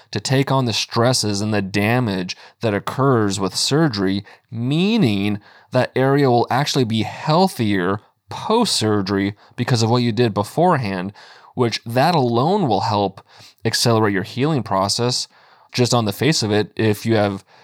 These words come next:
tissue A that's healthier prior to surgery versus tissue B that's less healthy, let's say for the sake of this conversation, less healthy, which tissue is going to recover quicker,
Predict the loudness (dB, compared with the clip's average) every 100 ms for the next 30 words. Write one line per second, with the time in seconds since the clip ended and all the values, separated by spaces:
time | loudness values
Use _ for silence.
0 | _ _ 0 0 2 0 -2 0 0 2
1 | 0 -2 -2 -6 _ _ -4 -4 -4 0
2 | 0 0 -2 0 0 -2 -6 _ -8 -2
3 | 0 0 -2 -2 -2 0 -2 -2 -2 -4
4 | -2 -2 -2 -4 -2 0 0 0 -2 -6
5 | _ _ _ -4 -2 -2 -6 -8 _ _
6 | -6 0 0 0 -2 0 0 0 -4 -4
7 | -4 -4 -2 -2 -2 -2 -2 -2 -2 -4
8 | -4 -4 -6 -4 -4 -4 -4 -4 -4 -4
9 | -4 0 0 0 -2 -2 -4 -4 -6 -16
10 | -20 -20 -20 _ _ -8 -4 4 4 4
11 | 0 -4 -2 0 0 0 2 2 0 _
12 | _ _ -2 2 2 2 2 0 -2 -4
13 | -2 0 0 -2 -4 -4 -2 0 0 -2
14 | -2 -2 -2 -4